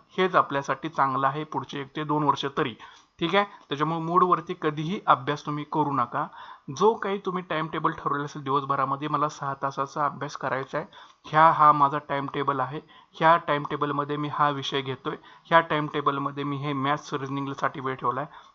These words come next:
ह्या टाइम टेबलमध्ये मी करंट अफेअरच्या प्रिपरेशनसाठी वेळ ठेवलेला आहे, त्या टाइम टेबलची स्टिक राहायचं. तिथं मूड वगैरे अजिबात घेऊ-, घेऊन बसायचं नाही.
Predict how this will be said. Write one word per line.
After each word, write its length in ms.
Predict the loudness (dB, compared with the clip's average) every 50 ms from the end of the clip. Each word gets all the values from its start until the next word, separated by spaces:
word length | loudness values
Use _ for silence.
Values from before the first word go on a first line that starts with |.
| _ 0
ह्या 80 | 0 0
टाइम 240 | 2 0 -2 0 -2
टेबलमध्ये 540 | -2 -2 -2 -2 0 0 -2 -2 -2 -2 -4
मी 100 | -6 -4
करंट 340 | -2 -2 -2 -2 -2 -4 -4
अफेअरच्या 300 | -4 -4 -6 -4 -4 -6
प्रिपरेशनसाठी 640 | -6 -6 -6 -6 -8 -8 -6 -6 -6 -6 -6 -6
वेळ 160 | -6 -4 -6
ठेवलेला 360 | -4 -2 -4 -2 -2 -2 -4
आहे, 180 | -4 -4 -6 -8 -8 -12 -20 -20 -20 _ _ 0
त्या 240 | 2 4 6 6 4 4 2
टाइम 220 | -2 -2 -2 -4 -6 -4
टेबलची 380 | -4 -2 -2 -2 -4 -4 -8 -12
स्टिक 320 | -8 -6 -4 -4 -2 -2
राहायचं. 340 | -2 -2 -2 -4 -6 -8 -12 -12 -10
तिथं 200 | -6 -4 -4 -2
मूड 300 | -2 -2 0 2 4 4
वगैरे 300 | 6 4 4 4 2 0
अजिबात 320 | 0 0 2 4 2 2
घेऊ-, 280 | 2 0 -4 -4 -4 -6
घेऊन 280 | -4 -4 -2 -2 0 2
बसायचं 460 | 2 2 2 0 -4 -4 -4 -4 -2
नाही. 320 | -2 -2 -2 -4 -8 -8